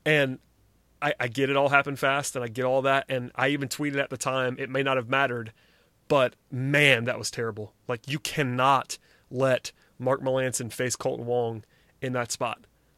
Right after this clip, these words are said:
I know you're already, I know you, I know he already blew the game, and you think it's, it might be over and all that stuff. That is so bad. That was the one thing all night long that I looked at and I said, "That's indefensible." Like, I, I could try to argue on behalf of some other things that we talked about.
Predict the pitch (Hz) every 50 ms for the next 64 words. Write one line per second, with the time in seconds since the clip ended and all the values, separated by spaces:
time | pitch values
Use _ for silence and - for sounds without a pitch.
0 | _ - 131 139 135 135 143 151 147 156 151 147 147 143 147 147 156 - 127 131
1 | 135 143 151 - - 135 139 143 139 147 147 147 143 135 131 147 147 139 135 135
2 | 135 139 143 147 143 143 - - 135 131 127 123 127 - 139 131 - - 139 -
3 | 139 120 - - - 127 131 127 127 127 - 123 120 117 123 123 143 139 135 135
4 | 135 139 135 - - 143 139 139 - - _ _ - _ _ _ _ _ _ -
5 | 147 147 139 123 - - - - 127 127 120 117 110 107 104 - _ _ - -
6 | 139 160 170 147 151 139 131 127 139 160 196 185 - - 175 170 156 147 - _
7 | _ - 143 147 147 156 165 170 175 160 - 147 139 143 143 139 135 127 123 120
8 | 117 110 104 - _ _ _ _ _ _ - 143 131 131 131 127 135 120 - 131
9 | 123 123 123 123 117 - - - 123 120 117 110 117 - _ - 135 120 - -
10 | 123 117 113 - 120 - - - - - - _ _ _ _ _ _ _ - 131
11 | 127 117 - - - - - _ _ _ _ _ _ _ _ _ - 147 - -
12 | - 156 - 156 - - 156 151 160 156 151 - - 139 139 147 147 135 151 151
13 | 156 160 151 135 135 131 127 117 127 135 123 135 123 - 147 131 135 135 - 147
14 | 143 143 131 143 135 117 139 139 139 - 143 143 143 143 147